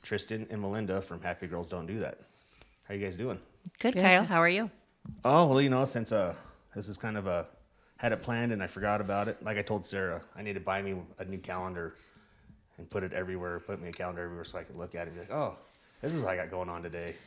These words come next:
Speaker 2: So if anybody's listening, what Kyle's saying is send all the calendars in the mail so he can put one in every room.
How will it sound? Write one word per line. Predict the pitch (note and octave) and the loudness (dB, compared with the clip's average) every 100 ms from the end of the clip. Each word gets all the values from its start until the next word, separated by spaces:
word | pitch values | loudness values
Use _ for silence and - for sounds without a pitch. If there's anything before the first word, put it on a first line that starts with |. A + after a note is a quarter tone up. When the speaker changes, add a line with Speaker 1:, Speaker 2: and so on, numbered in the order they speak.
| - - | -20 0
Speaker 2:
So | - F#3 | 8 8
if | F#3 | 10
anybody's | F#3 F3 E3+ D#3+ | 10 12 10 12
listening, | D#3+ D#3 F3 E3+ F3 | 8 8 10 10 10
what | D#3 | 8
Kyle's | - D3+ D3 | 8 8 8
saying | - D3+ D3 D3 | 8 10 12 12
is | C#3 C#3 - - | 10 8 4 2
send | - D#3 C#3 C#3 | 6 10 10 10
all | C#3+ | 10
the | D3 | 8
calendars | - C3+ C#3 D3 D#3 - | 6 8 8 8 6 4
in | - D3+ | 8 10
the | |
mail | C#3 B2+ C3 E3 | 12 10 10 8
so | - | 8
he | D3+ D3 | 6 8
can | D3+ | 6
put | C#3+ | 8
one | A#2 C3+ | 8 10
in | C3 | 10
every | B2+ A#2+ | 8 6
room. | A#2 A2 C3+ | 4 2 0